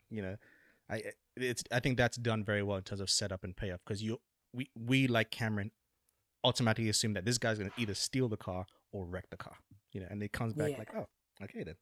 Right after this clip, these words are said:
Speaker 1: the car's totally fine." Little do they know that the speedometer has gone all the way up to three thousand miles <laughs> from, like, a hundred and something.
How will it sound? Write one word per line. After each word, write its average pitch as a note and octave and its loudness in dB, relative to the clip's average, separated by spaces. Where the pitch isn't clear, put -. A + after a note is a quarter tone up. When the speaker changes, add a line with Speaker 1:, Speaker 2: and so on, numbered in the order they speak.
Speaker 1:
the F#2+ -10
car's G2 -4
totally A2+ -2
fine." G2 -4
Little B2 4
do A#2 2
they A#2 6
know A2 4
that G2+ -2
the G2+ -2
speedometer A2+ 2
has A#2 -2
gone A#2+ -2
all A2+ 0
the G#2+ 2
way B2 4
up G#2+ 0
to - -8
three G#2 2
thousand F#2+ 0
miles F#2 0
<laughs> - -20
from, A2 0
like, A2 0
a - -14
hundred G#2+ 0
and G#2 -4
something. G2+ -6